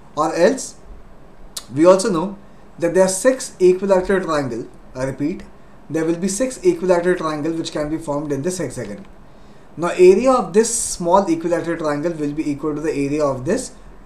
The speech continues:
big triangle which is on the right side. So area of each triangle in this hexagon will basically be one-sixth of the area of the bigger triangle on the right hand side.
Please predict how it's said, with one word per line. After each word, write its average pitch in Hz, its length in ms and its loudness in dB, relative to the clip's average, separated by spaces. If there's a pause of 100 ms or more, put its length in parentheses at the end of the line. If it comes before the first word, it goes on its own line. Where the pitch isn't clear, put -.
(180)
big 185 380 4
triangle 147 360 -2
which 156 160 -6
is 147 120 -8
on 147 80 -6
the 139 80 -2
right 123 200 -4
side. 101 300 -12 (600)
So 185 160 2
area 185 340 8
of 254 340 -2
each 226 380 -4
triangle 160 500 -2
in 170 80 -2
this 170 140 -4
hexagon 151 480 -4
will 147 120 -6
basically 151 440 -4
be 160 280 -2 (360)
one-sixth 190 800 0
of 156 200 -2
the 170 160 2
area 165 280 4
of - 80 0
the 180 80 0
bigger 160 320 -4
triangle 151 320 -2
on 165 80 -4
the 156 80 -10
right 143 180 -2
hand 147 140 -10
side. 143 260 -8